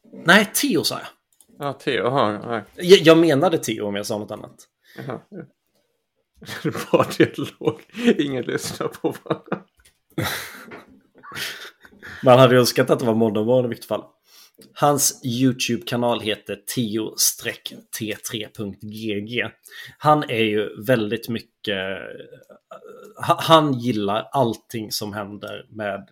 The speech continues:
Speaker 1: det senaste inom Next, React, Vercel. Och han skapar sin egen, så här, och hans bolag skapar en T tre-stack som kombinerar,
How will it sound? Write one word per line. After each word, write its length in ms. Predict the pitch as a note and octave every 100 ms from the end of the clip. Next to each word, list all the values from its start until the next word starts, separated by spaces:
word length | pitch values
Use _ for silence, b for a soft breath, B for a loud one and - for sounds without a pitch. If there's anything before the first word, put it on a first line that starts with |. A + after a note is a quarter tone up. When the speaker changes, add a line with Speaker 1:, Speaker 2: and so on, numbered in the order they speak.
| -
Speaker 1:
det 60 |
senaste 540 | - A#2+ A2 G#2 G2+ -
inom 380 | A#2+ G#2 G2+ -
Next, 560 | C#3 D3 C3+ - - _ A#2+
React, 580 | A#2 G#2 G2 - - - -
Vercel. 540 | A2 - A2+ G2+ F#2+ - - _ _ _ _ _ _ _ _ _ _ _ _ _ _ _ _ _ _
Och 140 | - A#2+
han 460 | C3 B2+ A#2+ A#2+ C3+ A#2 _ -
skapar 500 | - - A#2+ - B2
sin 200 | - A#2
egen, 320 | G#2+ A2 D3
så 160 | C3 B2+
här, 160 | B2+ B2+
och 80 |
hans 280 | C3+ A2+ A2+
bolag 640 | C#3+ A2+ A2+ D3+ A2+ G#2 -
skapar 440 | - G#2 - A2
en 160 | G2+ -
T 220 | A2 G#2+
tre-stack 520 | - A2 - B2+ -
som 160 | A2+ G2+
kombinerar, 800 | G#2+ G2+ G#2 A2+ B2 G#2+ G#2